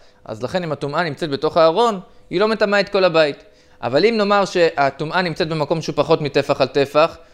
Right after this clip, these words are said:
בגובה פחות מטפח, אז הטומאה כן תטמא את החלל של הבית. למה היא באמת מטמאה את החלל של הבית? בגלל שאין לה מקום מתוחם של טפח על טפח, לטמא רק אותו ולא לטמא החוצה.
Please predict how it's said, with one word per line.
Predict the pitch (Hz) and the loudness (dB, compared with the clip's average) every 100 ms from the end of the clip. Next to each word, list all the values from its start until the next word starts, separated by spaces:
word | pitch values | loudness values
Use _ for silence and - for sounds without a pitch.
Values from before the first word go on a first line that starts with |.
| _ 127 | _ -6
בגובה | 135 160 156 | 2 2 2
פחות | - 143 135 | -4 -2 -2
מטפח, | 123 113 110 107 127 151 - - - - - | -4 -6 -6 -4 -4 -4 -10 -20 -20 -20 -2
אז | 180 214 208 190 175 - _ _ _ _ _ | 2 4 2 -2 -10 -16 _ _ _ _ _
הטומאה | 143 156 160 190 | -4 -4 -2 -4
כן | 190 214 254 | -4 -6 -6
תטמא | 226 160 131 | -6 -4 -4
את | 120 | -4
החלל | 117 123 117 110 | 0 2 2 0
של | 120 110 | 0 0
הבית. | 104 101 - - 117 107 92 - - _ _ _ - | 2 -2 -8 -4 0 0 -2 -10 -20 _ _ _ -8
למה | 117 160 208 | 0 0 0
היא | |
באמת | 190 185 185 | -2 -4 -2
מטמאה | 170 156 160 | -4 -2 -2
את | |
החלל | 147 135 139 | 0 2 0
של | 139 139 | 0 -2
הבית? | 113 110 113 - - _ _ - - - - | 2 2 2 -4 -20 _ _ -20 -20 -20 -8
בגלל | 123 123 | -2 0
שאין | 135 135 156 | 2 0 2
לה | 160 160 160 | 4 4 2
מקום | 156 180 170 | 0 -2 -2
מתוחם | 165 165 208 202 151 | -4 -2 0 -2 -2
של | 135 | -6
טפח | 120 156 156 | -2 -2 0
על | 160 | -2
טפח, | 165 220 185 165 160 - _ _ _ _ - | -2 -2 2 2 0 -14 _ _ _ _ -10
לטמא | 120 139 139 147 165 170 | -4 -2 0 0 0 2
רק | 170 | 2
אותו | 175 165 214 160 | 0 2 0 4
ולא | 170 | 2
לטמא | 170 170 175 | 2 0 -2
החוצה. | 175 233 196 | 0 -2 0